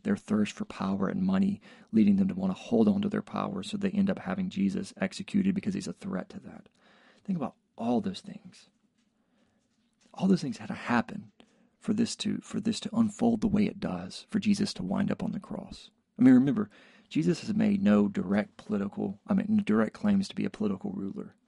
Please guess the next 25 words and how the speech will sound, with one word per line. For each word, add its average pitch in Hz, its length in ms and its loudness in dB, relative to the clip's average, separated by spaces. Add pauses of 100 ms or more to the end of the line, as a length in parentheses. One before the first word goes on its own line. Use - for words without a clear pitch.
(520)
He's 127 160 2
avoided 113 520 2
outright 107 440 -2
conflict - 500 0
with - 100 -10
the - 60 -8
Romans. - 480 -12 (340)
Um, - 200 -8
remember, 107 200 2
they 104 120 4
came, 107 260 4
they 104 160 6
asked 98 280 0
him, 104 200 6 (280)
"Who 117 160 2
should 113 140 0
we 110 80 4
pay, 101 300 -4
you 110 120 0
know, 101 60 0
should - 160 0
we 107 100 4
pay 98 160 -4
taxes?" - 600 -6 (180)
Right? - 280 0